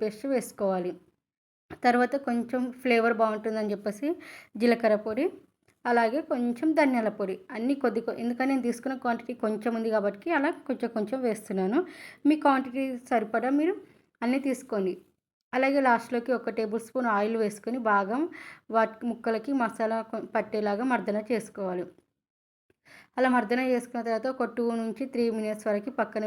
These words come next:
పెట్టేసుకొని నేనైతే ఒక చిన్న కడాయిలో చేస్తున్నాను. చిన్న అంటే మనం పోపు వేసుకుంటాం చూడు, దానిలోనే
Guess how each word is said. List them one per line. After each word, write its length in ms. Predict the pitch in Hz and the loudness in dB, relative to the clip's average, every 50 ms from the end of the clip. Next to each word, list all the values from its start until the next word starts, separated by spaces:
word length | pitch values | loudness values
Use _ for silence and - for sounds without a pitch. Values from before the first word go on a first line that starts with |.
| 208 | -2
పెట్టేసుకొని 520 | 202 202 220 214 202 - - - 220 233 277 370 - - - - _ - - - _ _ | -4 -4 -4 -6 -6 -6 -8 -8 -4 0 0 0 0 -2 -12 -20 _ -20 -20 -20 _ _
నేనైతే 220 | - 254 254 254 277 269 | -4 -2 0 0 0 -2
ఒక 100 | 285 277 - - | -2 -4 -4 -4
చిన్న 260 | 277 233 247 277 294 294 294 285 | -4 -2 0 0 0 2 2 2
కడాయిలో 380 | 240 220 233 233 233 240 254 247 - 233 | 4 4 4 4 4 2 0 0 0 -2
చేస్తున్నాను. 440 | 220 220 - - 226 220 208 214 233 - - | -2 -2 -4 -6 -4 -2 -2 -4 -4 -6 -8
చిన్న 180 | - 226 226 233 233 226 | -8 -6 -4 -2 -2 -4
అంటే 120 | 214 269 262 277 | -2 -2 -2 0
మనం 140 | 262 247 247 - 254 | -2 -2 0 2 2
పోపు 240 | 240 240 240 247 262 247 | 2 2 2 2 2 2
వేసుకుంటాం 480 | 233 233 233 - - 202 226 214 202 196 | 2 2 0 -4 -8 -4 -4 -4 -4 -4
చూడు, 140 | 220 277 311 - - - - - - - 196 240 | -4 -6 -6 -8 -10 -16 -18 -18 -10 -2 4 4
దానిలోనే 480 | 233 226 220 220 220 214 214 220 254 | 4 4 4 2 0 0 0 2 2